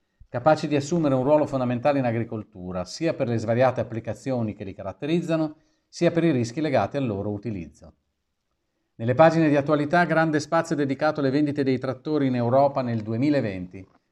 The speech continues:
marchio per marchio, tutti i numeri delle immatricolazioni di venti paesi europei, condizionate inevitabilmente dalla pandemia di covid diciannove. Pochi quindi i mercati che hanno chiuso in crescita, anche se grazie al recupero di fine anno il calo nel complesso è stato contenuto.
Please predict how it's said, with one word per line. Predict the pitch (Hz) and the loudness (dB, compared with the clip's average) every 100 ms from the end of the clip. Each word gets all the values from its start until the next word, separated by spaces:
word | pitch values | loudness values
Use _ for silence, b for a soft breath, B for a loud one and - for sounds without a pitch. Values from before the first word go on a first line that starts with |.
| - | -6
marchio | 127 127 127 | -2 0 -2
per | - 120 | -2 0
marchio, | 147 160 139 151 | 2 2 0 -4
tutti | 175 175 156 | -4 -4 0
i | |
numeri | 151 156 139 | 0 2 2
delle | 131 123 | 2 0
immatricolazioni | 123 117 123 123 117 117 151 139 | 0 -2 -4 -4 -6 -4 -2 -2
di | 117 | 0
venti | 117 156 147 | 0 -2 -2
paesi | - 127 135 131 | -2 0 0 0
europei, | 120 117 98 92 98 - _ _ _ | 0 0 -2 -2 -4 -14 _ _ _
condizionate | - 117 120 139 147 147 | -6 -2 0 4 4 4
inevitabilmente | 120 120 120 135 156 147 110 104 | 2 2 2 2 2 2 0 0
dalla | 117 117 | 0 0
pandemia | 120 120 127 127 | 0 0 0 -2
di | 120 | -2
covid | 123 120 110 | -2 -4 -4
diciannove. | 110 113 120 110 87 85 87 _ _ _ _ _ | -6 -4 -4 -4 -6 -10 -14 _ _ _ _ _
Pochi | 151 147 139 | 4 4 4
quindi | 131 139 131 | 4 4 4
i | |
mercati | 123 117 127 123 | 2 0 0 0
che | 120 | -2
hanno | 120 117 | 0 0
chiuso | 127 117 | 0 0
in | 127 | -2
crescita, | 165 143 - - 85 - _ _ _ - | 0 -2 -2 -12 -16 -18 _ _ _ -12
anche | 120 117 | -8 -6
se | 104 95 | -6 -2
grazie | 123 127 - | 2 2 0
al | 113 | -2
recupero | 104 104 139 107 | -2 -6 -6 -4
di | 110 | -6
fine | 165 165 | -4 -2
anno | 123 98 113 | -2 -2 -4
il | 120 | -4
calo | 127 107 98 | -2 -2 -2
nel | 123 | -6
complesso | 160 151 95 87 123 | -8 -10 -8 -10 -12
è | |
stato | 110 98 90 98 | -10 -8 -8 -10
contenuto. | 131 123 127 95 87 82 | -10 -6 -4 -6 -10 -18